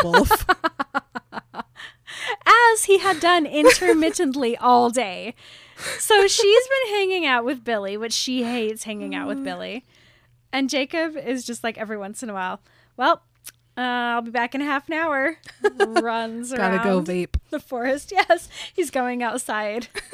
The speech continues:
Speaker 2: "I'm just gonna go out on the porch for a minute."
Speaker 1: Mm-hmm. <laughs> Okay.
Speaker 2: We all know what that means.
Speaker 1: Yep.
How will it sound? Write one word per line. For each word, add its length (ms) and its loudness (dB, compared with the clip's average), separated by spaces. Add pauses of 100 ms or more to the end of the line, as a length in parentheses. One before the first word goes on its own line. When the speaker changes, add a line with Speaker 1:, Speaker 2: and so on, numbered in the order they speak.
(720)
Speaker 2:
"I'm 160 -8
just 180 -8
gonna 260 -8
go 200 -4
out 160 -4
on 100 -6
the 80 -6
porch 360 -12
for 220 -12
a 60 -10
minute." 760 -10
Speaker 1:
Mm-hmm. 1120 -8
<laughs> 0 -
Okay. 600 -12
Speaker 2:
We 140 -10
all 80 -10
know 140 -12
what 120 -18
that 180 -16
means. 420 -18 (280)
Speaker 1:
Yep. 140 -10